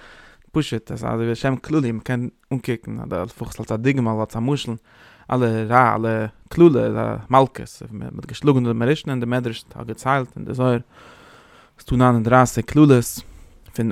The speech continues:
דער מרישן אין דער, און דער פערציג אדער ניין און דרייסיג אין בראשית, דאס הייסט, פון אדם, חוה, אין דער נחש, אין דער ארץ, דאס קומט אויס צוזאמען פערציק כלולות. און אזוי דער מבול איז געווען פערציק טאג, זאגט דער זוהר, דאס איז דער ארבעה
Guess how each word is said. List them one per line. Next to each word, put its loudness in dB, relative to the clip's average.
דער 0
מרישן 0
אין -4
דער, -4
און -12
דער -12
פערציג -4
אדער -4
ניין -2
און -4
דרייסיג 0
אין -6
בראשית, 0
דאס -6
הייסט, -6
פון 4
אדם, 4
חוה, 0
אין -2
דער -4
נחש, -4
אין -6
דער -2
ארץ, -2
דאס -12
קומט -8
אויס -6
צוזאמען -6
פערציק -8
כלולות. -4
און -6
אזוי 0
דער 0
מבול 4
איז 2
געווען 0
פערציק 0
טאג, 6
זאגט -2
דער -4
זוהר, 0
דאס -8
איז -8
דער -4
ארבעה -2